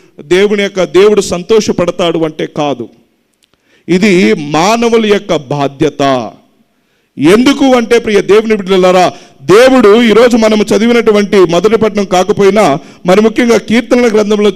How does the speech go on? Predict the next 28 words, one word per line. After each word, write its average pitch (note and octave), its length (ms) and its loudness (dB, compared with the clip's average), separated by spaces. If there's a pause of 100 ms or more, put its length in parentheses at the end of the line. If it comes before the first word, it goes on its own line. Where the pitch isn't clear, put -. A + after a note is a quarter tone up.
చాలా C4 140 0
చక్కగా G#3+ 480 -6 (100)
చెబుతూ G3 220 -6
ఉన్నాడు. F3+ 320 -2
నూట E3+ 260 -6
ముప్పై F3 340 -4
ఆరవ E3 260 0
అధ్యాయంలో D#3 640 -2 (480)
ఏమని A3+ 320 2
అంటున్నాడు? A#3 720 0 (260)
"దేవాతి G3 580 2
దేవునికి A#3+ 600 2
వందనములు A3+ 580 0
అర్పింపుడు, A3+ 720 0 (320)
ఆయన G#3 300 0
స్థిరమైన B3+ 720 2
కృప A3 300 0
కలకాలము G3+ 840 0
ఉండును" F3+ 440 0
అనేటువంటి E3+ 580 -2
మాట F3 300 0
తర్వాత, G3 640 0 (280)
ప్రియ E3+ 160 0
దేవుని G#3+ 300 2
బిడ్డలు, G3 320 2
నాలుగో G3 480 2
వచనాన్ని G3 500 0
చదివినట్లయితే, F3 920 0